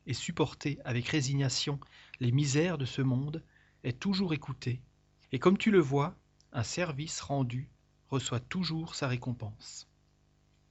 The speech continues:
Maintenant, un mot sur moi, et cela te confirmera ce qui a été dit ci-dessus.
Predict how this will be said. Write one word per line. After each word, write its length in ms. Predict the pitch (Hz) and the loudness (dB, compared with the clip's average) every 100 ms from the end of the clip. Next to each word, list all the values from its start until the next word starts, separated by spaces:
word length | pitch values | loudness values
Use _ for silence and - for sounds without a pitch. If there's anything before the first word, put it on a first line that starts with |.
| _ _ | _ _
Maintenant, 480 | 147 160 185 214 240 | 0 2 4 4 4
un 120 | 180 | 4
mot 160 | 151 180 | 6 4
sur 240 | - - | 4 2
moi, 260 | 120 104 - _ _ _ _ - - | 2 2 -4 _ _ _ _ -18 -6
et 40 | |
cela 320 | 123 135 147 | 0 2 2
te 80 | 175 | 2
confirmera 760 | 165 127 - 120 107 104 127 - - _ _ | 2 0 0 0 2 0 -2 -6 -18 _ _
ce 140 | - 233 | -6 -4
qui 180 | - 185 | 0 0
a 20 | |
été 240 | 135 139 | 2 0
dit 240 | 120 127 165 - | 0 0 -4 -8
ci-dessus. 680 | - - 123 120 - 120 - | -4 -2 0 0 0 -10 -14